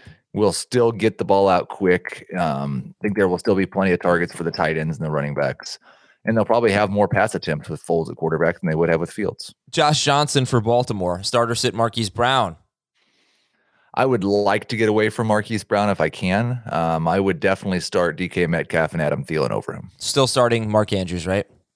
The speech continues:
Speaker 1: You're, you don't have any choice. He's, he's a tight end.
Speaker 2: Okay. Uh, let's see some questions in the chat. Thielen or McLaurin?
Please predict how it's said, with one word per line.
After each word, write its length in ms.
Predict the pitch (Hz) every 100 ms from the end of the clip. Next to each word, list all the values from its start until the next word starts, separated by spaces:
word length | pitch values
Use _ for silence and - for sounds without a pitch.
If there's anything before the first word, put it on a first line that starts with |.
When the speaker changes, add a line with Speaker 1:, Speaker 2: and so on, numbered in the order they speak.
| _ _ _ _
Speaker 1:
You're, 160 | - 90 - - -
you 180 | 82 85
don't 100 | 80
have 100 | 64
any 120 | 60
choice. 320 | 60 - -
He's, 180 | - -
he's 180 | - 82
a 60 | 76
tight 200 | - -
end. 200 | - - _
Speaker 2:
Okay. 500 | 110 107 113 101 85 - _ _ _ -
Uh, 280 | 107 107 110
let's 240 | 127 -
see 720 | 143 135 131 131 127 127 123
some 180 | 117 117
questions 400 | - 131 - 120
in 100 | 123
the 80 | 113
chat. 460 | - 120 104 - _ _
Thielen 460 | - 143 156 156 151
or 100 | 135
McLaurin? 600 | 127 - 143 139 110 92